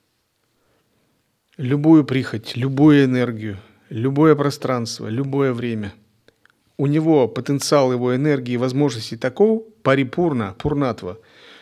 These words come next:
что он может из своей антаранга шакти, из внутренней энергии породить всё, что угодно. То есть он самозависимый.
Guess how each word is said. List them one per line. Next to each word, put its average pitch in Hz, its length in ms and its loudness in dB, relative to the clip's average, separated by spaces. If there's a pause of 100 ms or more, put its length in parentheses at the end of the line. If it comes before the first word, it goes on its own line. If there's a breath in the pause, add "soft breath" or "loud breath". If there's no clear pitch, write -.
(100)
что - 240 -4
он 151 120 0
может 143 320 -2
из 135 180 -10
своей 139 280 -2
антаранга 131 640 -4
шакти, 185 400 -6
из 127 80 -6
внутренней 131 480 -4
энергии 160 320 -4
породить 135 540 -4
всё, 131 180 -8
что - 220 -12
угодно. 90 480 -10 (1080 soft breath)
То 104 100 -12
есть 101 180 -10
он 170 240 0
самозависимый. 131 1160 -4